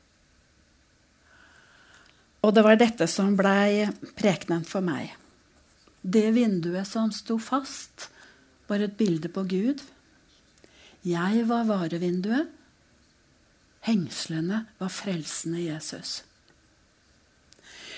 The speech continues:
Min jobb var å hvile, og er å hvile i Gud. Det er da jeg fungerer best som menneske.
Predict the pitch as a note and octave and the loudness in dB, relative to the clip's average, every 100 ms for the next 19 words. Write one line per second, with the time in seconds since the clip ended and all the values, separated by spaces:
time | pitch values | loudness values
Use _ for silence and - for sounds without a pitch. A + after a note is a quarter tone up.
0 | - - A3 C4+ D4+ D#4+ D4+ A3+ G3+ A#3 | -8 4 8 10 10 12 10 8 6 4
1 | A3 F#3 G3 G#3 G#3+ G#3+ A3+ G3 A3 A3 | 2 0 0 0 0 0 0 0 0 2
2 | G3+ F#3+ F#3+ A3 A3 G3+ - F#3+ B3 B3+ | 2 2 2 0 -2 -2 2 4 4 2
3 | B3+ C4 C4 A#3+ A3 B3+ A#3+ G#3 F3+ F3 | 2 0 0 -2 2 4 4 2 0 0
4 | G3 A3+ A3+ - F#3+ A3+ B3+ G#3+ B3 D#4+ | 0 -2 -4 -4 0 0 0 0 0 0
5 | - - - _ _ _ _ _ _ _ | -4 -18 -20 _ _ _ _ _ _ _
6 | _ _ _ - _ _ - G3+ F#3+ F3+ | _ _ _ -20 _ _ -8 -4 -2 -2
7 | G#3 B3 F3 E3 G#3 F3+ E3+ F3 F3 D#3+ | -2 -2 -2 -4 -4 -4 -4 -6 -6 -8
8 | - F3+ F3 D#3 - - | -6 -4 -4 -4 -6 -6